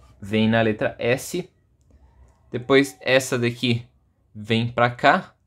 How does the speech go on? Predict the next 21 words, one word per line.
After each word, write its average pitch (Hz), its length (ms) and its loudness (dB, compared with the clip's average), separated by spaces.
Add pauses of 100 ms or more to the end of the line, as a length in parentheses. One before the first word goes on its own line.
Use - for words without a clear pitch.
(320)
que - 140 -2
é - 20 2
a 120 40 4
letra 117 320 0
M 120 380 2
N. 156 420 0 (1500)
E - 40 -12
pessoal, 190 320 6
eu 190 40 -2
tô 190 80 0
fazendo 196 360 2
aqui 175 180 -6
um 165 60 -6
pouco 160 240 -4
mais 151 220 0
rápido, 170 360 2
mas 190 300 0
vocês - 100 -18
podem 196 200 -2
fazer 185 220 2
bem 147 560 -4